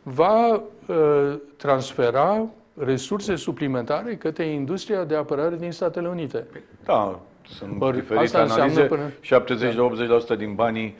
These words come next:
Speaker 1: Exact.
Speaker 2: prin care s-au cumpărat
Speaker 1: Ori,
Speaker 2: armament,
Speaker 1: și atunci, uh, practic,
Speaker 2: merg
Speaker 1: există
Speaker 2: în
Speaker 1: o
Speaker 2: America.
Speaker 1: anumită, o anumită nemulțumire și de aici ideea de a consolida cumva sistemul de apărare european, iar Macron,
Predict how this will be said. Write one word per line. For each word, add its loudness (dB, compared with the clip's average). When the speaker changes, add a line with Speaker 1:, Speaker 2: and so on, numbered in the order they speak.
Speaker 1:
Exact. -4
Speaker 2:
prin 0
care 6
s-au -2
cumpărat 0
Speaker 1:
Ori, 0
Speaker 2:
armament, 2
Speaker 1:
și 2
atunci, 2
uh, 4
practic, 2
Speaker 2:
merg -2
Speaker 1:
există 0
Speaker 2:
în 6
Speaker 1:
o 8
Speaker 2:
America. 4
Speaker 1:
anumită, 2
o -2
anumită -2
nemulțumire -2
și -4
de -2
aici -2
ideea 2
de 0
a 2
consolida 0
cumva -2
sistemul -4
de 2
apărare -2
european, 0
iar 10
Macron, 4